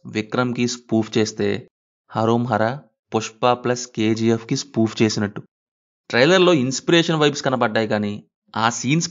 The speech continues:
పడాలి అని ఫోర్స్డ్గా క్రియేట్ చేశారు సినిమాలోనివి. డైరెక్టర్ ఇంకో స్టెప్‌కెళ్ళి, "రాబోయే పుష్ప టూ ఎలా ఉండబోతుందో కూడా నేను చూపించేస్తా" అనే హడావుడిలో, ఎలా పడితే అలా ఆత్రంతో,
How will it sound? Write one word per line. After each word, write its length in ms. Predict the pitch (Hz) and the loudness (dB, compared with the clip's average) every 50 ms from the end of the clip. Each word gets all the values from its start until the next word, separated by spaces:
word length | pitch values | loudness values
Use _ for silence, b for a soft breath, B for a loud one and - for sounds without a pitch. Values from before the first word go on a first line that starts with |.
| - - | -2 0
పడాలి 500 | 110 104 110 127 135 139 143 143 139 135 | 2 2 4 4 4 4 4 2 2 0
అని 340 | 131 123 120 117 117 117 117 - | -2 -2 -2 -4 -4 -4 -8 -12
ఫోర్స్డ్గా 640 | _ _ - - 117 135 156 165 156 - 156 139 170 165 | _ _ -4 0 2 4 4 4 2 0 0 2 2 2
క్రియేట్ 380 | 175 - 135 139 143 139 143 | 2 2 2 4 4 4 2
చేశారు 220 | 147 139 - 127 117 | 0 2 2 0 0
సినిమాలోనివి. 680 | - 120 113 113 117 117 117 113 107 104 120 123 - _ _ _ _ _ _ _ _ - - | 0 0 0 2 2 2 2 2 0 -2 -4 -8 -12 _ _ _ _ _ _ _ _ -12 -4
డైరెక్టర్ 400 | 104 110 120 151 156 156 175 170 | 0 0 2 2 2 0 2 2
ఇంకో 320 | 139 117 127 127 143 139 | 2 0 0 4 4 2
స్టెప్‌కెళ్ళి, 800 | 131 - 143 123 - 139 143 147 139 131 143 165 143 - - _ _ _ _ _ _ - | 4 4 0 -2 0 0 0 0 2 2 0 0 -2 -6 -12 _ _ _ _ _ _ -6
"రాబోయే 520 | 107 104 104 113 131 131 135 143 143 143 139 | -2 0 2 2 2 2 2 0 0 0 -2
పుష్ప 560 | 135 - - 110 - - - - 131 131 131 | -4 -4 -8 -8 -8 -8 -4 0 2 2 2
టూ 180 | 131 139 135 | 2 2 0
ఎలా 280 | 127 120 107 110 117 120 | 2 2 2 4 4 2
ఉండబోతుందో 640 | 120 120 120 117 117 117 117 117 120 123 117 117 113 | 2 0 0 -2 -2 0 0 -2 -2 -2 -4 -2 -2
కూడా 160 | 113 113 120 | -2 -2 -2
నేను 200 | 117 113 110 107 | -2 -2 -2 -2
చూపించేస్తా" 640 | 107 - 117 113 123 117 - 120 113 113 - 113 113 | 0 0 0 0 0 0 0 0 -2 -2 -2 -2 -2
అనే 120 | 110 113 110 | 0 0 -2
హడావుడిలో, 580 | 117 110 101 101 110 107 104 104 101 107 - _ _ _ - 107 | 0 0 0 2 2 2 2 0 -2 -6 -12 _ _ _ -4 -2
ఎలా 240 | 107 107 110 113 | 0 2 2 2
పడితే 300 | 110 110 107 107 107 127 | 2 0 -2 -2 0 2
అలా 260 | 123 120 113 113 107 104 | 2 2 2 2 0 0
ఆత్రంతో, 840 | 101 101 104 107 107 - 117 113 107 104 107 104 101 101 104 107 | 0 0 -2 -2 -4 -2 -4 -4 -2 -2 0 0 0 0 -2 -6